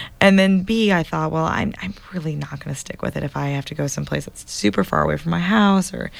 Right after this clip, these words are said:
a soup kitchen." I just knew I wouldn't do it. Um, and so I thought, "Well, I'll volunteer." Helping kids, you know, and, and teaching them and volunteer at the, at the museum. Uh, that's perfect. And I also spoke to my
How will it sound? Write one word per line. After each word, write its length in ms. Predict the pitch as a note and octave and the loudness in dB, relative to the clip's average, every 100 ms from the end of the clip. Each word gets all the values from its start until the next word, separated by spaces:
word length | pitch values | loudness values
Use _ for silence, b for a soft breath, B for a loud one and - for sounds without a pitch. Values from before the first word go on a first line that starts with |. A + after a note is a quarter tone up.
| B B B - | B B B -2
a 80 | F3 | 0
soup 240 | - E3 | 2 2
kitchen." 320 | D#3+ D#3+ E3 | 2 2 2
I 80 | D#3 | 2
just 240 | F3+ F#3+ E3+ | 2 0 0
knew 140 | D3 | 2
I 80 | C#3+ | 2
wouldn't 260 | C#3+ C#3+ C#3+ | 0 -2 0
do 160 | C#3+ | 0
it. 240 | C#3 D3 D#3 | 2 0 2
Um, 320 | D3+ D3 C#3+ B B B - | 2 2 0 B B B -2
and 140 | F3+ | -2
so 340 | - F3 F3 F3 | 2 4 4 4
I 220 | - F#3 | 2 0
thought, 240 | F#3 F3+ | 0 0
"Well, 100 | F#3 | 2
I'll 160 | F#3+ G#3+ | 0 0
volunteer." 800 | G#3 G3+ A#3+ B3 D#3+ D3+ D#3 D#3 B B B - E3 | 0 0 0 -4 -4 -2 -4 -6 B B B -6 -2
Helping 300 | E3 G3+ F#3+ | 2 2 2
kids, 480 | D3+ E3+ F3 F#3 | 0 0 -4 -2
you 80 | F#3 | 0
know, 220 | D#3 D3+ | 2 2
and, 180 | E3 D#3+ | 0 0
and 500 | - D#3 D#3+ F3 G3 | 0 0 0 -2 -4
teaching 300 | D#3+ D#3 D#3+ | -4 -2 0
them 180 | D#3 E3 | 2 2
and 80 | D#3+ | 2
volunteer 520 | D3+ D3+ - D3 D3 | 2 0 -2 -2 -2
at 100 | D3+ | -2
the, 80 | - | -2
at 120 | E3 | 0
the 40 | E3+ | 2
museum. 640 | F3+ F#3 B3 E3+ D#3 F3+ - | 4 4 4 2 0 -2 -4
Uh, 320 | D#3+ D#3 D3+ - | 0 2 2 0
that's 220 | E3 - | -2 -4
perfect. 400 | - G#3+ - D#3+ | 0 2 2 0
And 100 | E3+ | 4
I 60 | E3 | 4
also 260 | D#3+ - | 4 2
spoke 300 | E3 - D#3 - | -4 -2 -2 0
to 80 | D#2+ | 0
my 240 | D#2+ D#2 | 0 -2